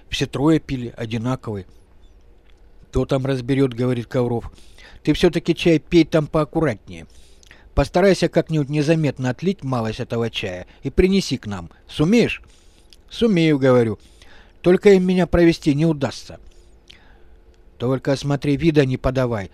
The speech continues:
будто ты что-нибудь подозреваешь», продолжает Ковров. «Не заметил племянник никаких бумаг или оружия не привез?» Пожал я плечами, покачал головой.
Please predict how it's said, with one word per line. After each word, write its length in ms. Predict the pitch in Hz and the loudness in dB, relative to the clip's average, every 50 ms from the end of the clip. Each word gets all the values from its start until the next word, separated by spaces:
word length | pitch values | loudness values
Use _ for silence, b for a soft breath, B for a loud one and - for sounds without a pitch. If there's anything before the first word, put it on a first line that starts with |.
| b b - | b b -8
будто 320 | 120 135 139 - - 135 | -6 -6 -4 -2 -4 -4
ты 180 | - - 139 123 | -2 -2 -4 -4
что-нибудь 540 | - - - 143 131 127 120 110 123 - | -4 -2 -2 -2 0 0 -2 -6 -8 -6
подозреваешь», 800 | - 135 120 135 131 120 139 143 143 139 127 107 95 87 - - b b b b - | -4 -4 -2 -2 -2 0 0 0 2 2 0 -2 -4 -8 -12 -14 b b b b -4
продолжает 540 | - 120 123 123 120 107 120 120 110 101 - | -2 -2 0 -2 -2 -2 -4 -6 -6 -6 -6
Ковров. 380 | - 127 123 120 113 98 - - b b b b b b b b b b b b b | -4 -4 -2 -4 -4 -6 -8 -14 b b b b b b b b b b b b b
«Не 120 | 127 139 135 | -4 -2 2
заметил 440 | 131 175 185 220 226 - 180 143 | 2 4 4 4 2 2 0 2
племянник 560 | - - 147 151 160 156 139 135 127 120 - - | 4 4 4 4 4 2 0 0 -2 -4 -4 -6
никаких 460 | 139 123 - 147 - - 220 160 151 | -6 -4 -4 -4 -2 -2 -4 -2 0
бумаг 340 | 156 151 143 131 120 - - | 0 0 0 -2 -2 -2 0
или 120 | 135 131 | 2 2
оружия 420 | 135 131 127 123 113 - 120 113 107 | 2 2 2 0 -2 -4 -4 -6 -4
не 120 | 113 117 | -4 -2
привез?» 480 | - - 147 147 156 175 180 - - b b b b b b b b b b b b b b - - | 0 2 4 6 6 6 4 2 -2 b b b b b b b b b b b b b b -6 -4
Пожал 360 | - 123 - - 139 139 143 | -2 -2 0 0 0 0 2
я 80 | 139 131 | 0 0
плечами, 480 | - 139 135 - - 143 131 127 120 | 0 -2 -4 -2 -2 -4 -4 -4 -4
покачал 520 | 104 - 120 - - 113 - - 131 127 120 | -6 -8 -10 -8 -8 -8 -4 -2 -2 -2 -2
головой. 440 | 113 123 123 120 117 117 113 104 | -2 -2 -2 -2 -2 -4 -4 -6